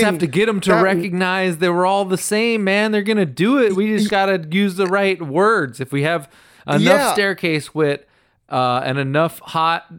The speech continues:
Speaker 2: sweet takes, they'll
Speaker 1: Yeah,
Speaker 2: figure it
Speaker 1: it's
Speaker 2: out.
Speaker 1: just like what, he's, he's like the type of dude who, like, if he were born in a different generation, if he were my age, he would be like, he would be a dude who's just like, you know, "I'm,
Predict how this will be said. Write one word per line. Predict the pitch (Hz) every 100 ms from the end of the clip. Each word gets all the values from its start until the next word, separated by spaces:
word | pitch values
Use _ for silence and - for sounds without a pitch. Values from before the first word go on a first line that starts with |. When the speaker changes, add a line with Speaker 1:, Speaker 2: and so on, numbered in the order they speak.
| -
Speaker 2:
sweet | - 160 165 160
takes, | - 147 123 - - _ - 127 _ -
they'll | 143 139 247
Speaker 1:
Yeah, |
Speaker 2:
figure | 262 170 151
it | 147
Speaker 1:
it's | 247
Speaker 2:
out. | -
Speaker 1:
just | 320 269
like | 262 202
what, | 240 - 214 - _ -
he's, | 190 247 247 -
he's | 196 233 208
like | 233 220
the |
type | - 233 247
of | 196
dude | 160 202 180 165 - 143
who, | 160 156 147 151
like, | 160 143 135 143
if | 127
he | 175
were | 165 160
born | 135 175 190 190 185
in | 165
a | 143
different | 151 180 175 160
generation, | 156 147 143 139 151 147
if | 135
he | 139
were | 139
my | 135 151 156
age, | 147 135 135 131 117
he | - 143
would | 143 123
be | 139
like, | 135 123 123 113 - - - _ _
he | 175
would | 180 175
be | 185
a | 185
dude | 165 185 180
who's | 180 170
just | - 165 -
like, | 147 139 131 -
you | 160 170
know, | 160 151
"I'm, | 175 226